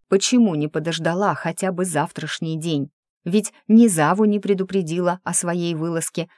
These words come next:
вернее, мы просто о ней забыли, расползаясь по комнатам. Ни девчонок. Чувствую себя полной дурой в который раз. Ректор, как и вчера, что-то убрал в пространственный карман,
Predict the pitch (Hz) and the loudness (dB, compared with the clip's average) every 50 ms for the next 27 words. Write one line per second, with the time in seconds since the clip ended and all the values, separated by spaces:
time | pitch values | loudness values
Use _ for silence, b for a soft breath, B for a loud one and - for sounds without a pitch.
0 | b _ - 165 170 151 151 160 156 151 156 156 156 - 175 170 160 - - - | b _ -6 -4 -2 -2 0 0 0 0 0 0 -2 -2 -4 -4 -4 -2 -2 -2
1 | - 170 165 160 160 160 151 165 170 175 180 214 226 202 147 147 151 b b b | -2 0 0 -2 -2 -2 -2 -2 -2 0 0 2 2 2 2 0 0 b b b
2 | - 160 165 - - - 156 160 156 160 160 147 147 - - - 180 180 - - | -4 -4 -4 -4 -2 -4 -2 -2 -2 -2 -2 -2 -2 -4 -6 -8 -10 -8 -6 -4
3 | 160 147 143 147 143 143 - 147 135 139 143 _ _ _ _ _ - 170 170 156 | -4 -2 -2 -2 -2 -2 -2 -4 -4 -4 -6 _ _ _ _ _ -6 -4 -2 -2
4 | 147 151 147 - - - - 196 185 190 190 190 185 185 - - _ _ _ _ | -2 -4 -6 -6 -6 -6 -4 -2 0 0 0 0 -2 -4 -8 -14 _ _ _ _
5 | _ _ _ - - - 226 247 240 - - 226 247 240 233 - - 240 208 226 | _ _ _ -8 -4 -2 -2 -2 -2 -2 0 2 2 2 2 0 -2 -2 0 0
6 | 233 226 - 156 143 151 156 160 165 165 165 156 143 131 127 135 135 135 135 - | 0 0 0 2 2 2 0 -2 -4 -4 -4 -4 -4 -4 -2 -2 -2 -2 -4 -6
7 | _ _ _ _ - 156 139 - 143 135 143 147 151 156 135 123 - - - _ | _ _ _ _ -8 -6 -4 -4 -4 -2 -2 -2 -2 -2 -4 -4 -6 -8 -10 _
8 | _ _ _ _ _ _ _ _ _ - 175 208 254 240 - - - 147 131 - | _ _ _ _ _ _ _ _ _ 0 2 4 4 2 2 0 -2 -2 0 -2
9 | 165 151 - 160 147 - - - - 165 160 165 160 151 b b b - - - | -2 -2 -2 -4 -6 -6 -6 -6 -4 -2 -2 -2 -2 -4 b b b -14 -4 0
10 | 208 185 165 156 165 165 165 151 165 170 160 151 - - 175 156 - - - 151 | 0 0 0 0 -2 -4 -2 0 0 2 0 0 0 -4 -4 -4 -4 -4 -4 -4
11 | 151 147 147 - 156 151 151 147 147 - 160 156 160 170 190 226 233 240 | -4 -4 -4 -6 -4 -4 -4 -4 -4 -4 -6 -4 -2 0 2 2 2 2